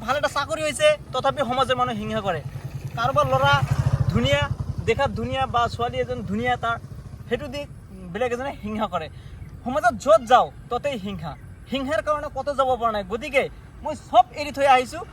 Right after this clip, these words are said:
আহি কিনে মই ৰাস্তাত শুই গৈছোঁ। মই আৰু নাযাওঁ সমাজত, কাৰণ আমাৰ সমাজৰ মানুহ এই হিংসাৰ, হিং-, হিংসালৈ জীয়াই আছে। কাৰোবাৰ ভাল চাব নোৱাৰে কেতিয়াও,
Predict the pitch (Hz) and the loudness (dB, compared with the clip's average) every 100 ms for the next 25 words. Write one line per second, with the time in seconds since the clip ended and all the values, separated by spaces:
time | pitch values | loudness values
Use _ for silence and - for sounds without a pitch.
0 | - - 262 262 269 254 240 - 262 190 | -8 0 0 0 -2 6 6 6 -2 -2
1 | 214 208 - 156 170 277 285 262 240 262 | -8 -8 -10 -8 0 4 4 4 4 6
2 | 247 247 247 311 - - - - - - | 4 2 6 6 4 -8 -12 -12 -10 -10
3 | - 285 320 - - - 294 285 208 269 | -4 -2 0 -4 -4 0 0 0 0 0
4 | 269 302 254 262 262 175 - - - 269 | 6 6 8 6 4 -2 -12 -10 -4 -2
5 | 170 185 247 277 302 - - - - - | -2 -2 -2 0 -2 -4 -16 -18 -18 -18
6 | - - 285 277 - - - 302 277 339 | -12 -6 -6 -8 -16 -12 -4 2 6 10
7 | 320 233 254 262 226 - 151 - - - | 8 6 2 6 4 2 -8 -14 -20 -20
8 | - - 262 294 311 233 - 208 269 - | -16 -4 0 2 2 0 -2 0 0 -2
9 | 240 240 220 220 196 185 160 | -4 0 2 2 0 -8 -10